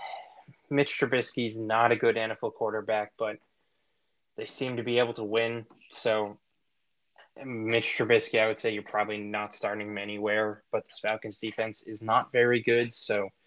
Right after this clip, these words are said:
if you're desperate, maybe in a two Q B league, he's there. But one guy who really looked good to me was David Montgomery, and he just didn't pass the stats test. Like, he had –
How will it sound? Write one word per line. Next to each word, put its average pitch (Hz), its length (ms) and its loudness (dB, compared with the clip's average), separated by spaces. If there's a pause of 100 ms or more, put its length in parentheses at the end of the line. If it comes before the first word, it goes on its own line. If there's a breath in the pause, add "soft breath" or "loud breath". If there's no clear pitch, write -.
(340)
if - 140 -10
you're 117 100 6
desperate, 110 480 2
maybe 107 260 -2
in 104 80 -4
a 101 60 -6
two 107 200 -8
Q 107 240 -6
B 101 180 -4
league, 101 320 -4
he's 98 220 -8
there. 95 420 -2 (720)
But 107 300 8
one 123 260 -2
guy 131 200 6
who 107 280 -8
really 123 420 -2
looked 123 320 -6
good 139 180 0
to 139 100 -12
me 113 160 -6
was 98 300 -10 (100)
David 123 280 2
Montgomery, 131 600 0
and 95 180 -12
he 139 140 0
just 175 200 0
didn't 156 240 0
pass 131 380 -2
the - 80 -12
stats 120 420 2
test. 104 260 -4
Like, 107 200 -8
he 113 100 -8
had – 127 340 4